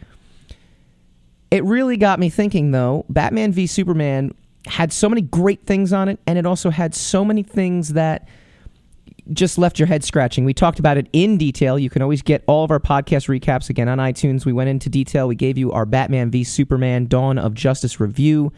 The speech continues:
last week. We gave you everything that we thought about the movie, what was right, what was wrong. Uh, my major complaint was that they crammed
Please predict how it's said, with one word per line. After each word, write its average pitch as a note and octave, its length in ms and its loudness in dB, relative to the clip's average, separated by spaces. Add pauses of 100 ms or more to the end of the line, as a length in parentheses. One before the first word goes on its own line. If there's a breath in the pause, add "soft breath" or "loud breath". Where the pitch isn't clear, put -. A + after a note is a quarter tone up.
(160 soft breath)
last A#2 340 0
week. D#3+ 400 0 (340 loud breath)
We B2+ 140 0
gave C3 300 0
you B2+ 260 0
everything C#3+ 640 0 (400 soft breath)
that - 140 0
we G3+ 160 2
thought F#3 360 2
about D3+ 300 2
the D3 60 0
movie, D#3+ 580 0 (240)
what - 200 -2
was A#2+ 120 -2
right, D3 300 2
what C#3+ 180 0
was A#2+ 140 -2
wrong. C3 460 0 (560 loud breath)
Uh, - 220 -6 (120)
my C#3+ 320 0
major D#3 500 2
complaint D#3 460 0
was B2+ 140 0
that C#3 100 0
they C3 100 2
crammed C3 420 -2